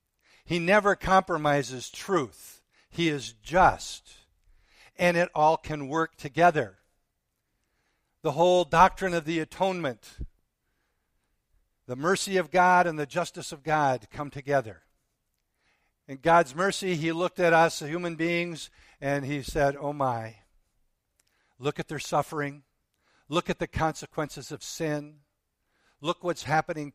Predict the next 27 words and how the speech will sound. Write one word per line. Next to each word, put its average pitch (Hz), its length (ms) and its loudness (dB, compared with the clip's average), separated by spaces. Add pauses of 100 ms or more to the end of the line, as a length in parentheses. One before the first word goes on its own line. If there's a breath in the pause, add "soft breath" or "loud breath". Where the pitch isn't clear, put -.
to 151 140 -8
them." 120 300 -8
In 139 80 -6
his 123 220 -8
mercy, 143 640 -4 (280 loud breath)
but - 120 -12
then 170 120 -2
his 156 160 -4
justice, 135 960 -4 (360 soft breath)
the 135 140 -8
wages 160 380 2
of 151 120 -10
sin, 160 360 -2
the 143 120 -4
penalty 170 400 -4
for 156 160 -10
sin, 165 480 -4 (680 loud breath)
irregardless 170 640 0
of 139 80 -12
the 147 60 -8
consequences, 147 640 -10 (160)
is 143 180 -8
death. 147 600 -2 (880)
Someone 160 400 -4
has 139 320 -6
to 139 100 -16
die 127 640 -4